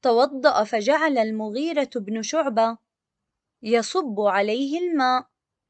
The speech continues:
فغسل وجهه ويديه ومسح برأسه، ثم مسح على الخفين.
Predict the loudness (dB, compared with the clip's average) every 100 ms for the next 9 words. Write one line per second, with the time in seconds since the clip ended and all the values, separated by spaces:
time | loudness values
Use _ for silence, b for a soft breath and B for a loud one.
0 | _ _ _ _ _ _ -2 0 0 0
1 | 0 0 2 0 -2 -4 -4 -4 -4 -2
2 | -2 -2 2 2 0 -6 _ _ _ _
3 | _ _ -4 0 0 -2 -4 -4 -2 0
4 | 0 0 -10 -8 -6 -6 -6 -6 -4 -4
5 | -4 -2 -4 -6 -6 -2 0 0 -2 -4
6 | -8 -8 -2 0 0 -4 -10